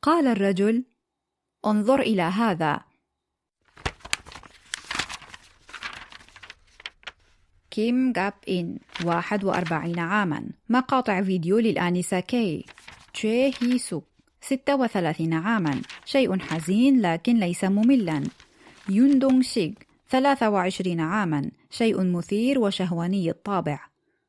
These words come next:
هل تعرف ما هذا؟ إنها الطلبات التي تردني هذه الأيام.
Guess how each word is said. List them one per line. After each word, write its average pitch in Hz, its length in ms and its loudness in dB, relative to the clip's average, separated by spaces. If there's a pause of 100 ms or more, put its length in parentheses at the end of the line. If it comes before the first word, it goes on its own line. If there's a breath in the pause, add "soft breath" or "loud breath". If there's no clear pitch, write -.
هل 294 140 0
تعرف 220 320 2
ما 180 140 -2
هذا؟ 185 420 -2 (360)
إنها 311 260 4
الطلبات 247 460 2
التي 190 260 0
تردني 208 460 2
هذه 165 280 -2
الأيام. 190 540 0